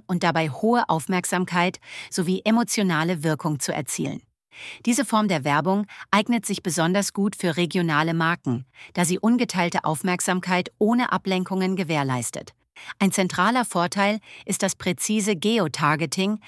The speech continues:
das es ermöglicht, Kampagnen gezielt nach Städten, Regionen oder sogar einzelnen Kinos zu planen.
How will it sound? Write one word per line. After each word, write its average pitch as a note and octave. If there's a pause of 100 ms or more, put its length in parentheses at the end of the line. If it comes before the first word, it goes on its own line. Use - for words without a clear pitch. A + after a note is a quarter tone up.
(160)
das F#3+
es G#3
ermöglicht, F#3+
Kampagnen F3
gezielt G#3+
nach E3
Städten, G3 (320)
Regionen F3 (260)
oder A#3
sogar G3
einzelnen F#3
Kinos G#3
zu D#3+
planen. C3+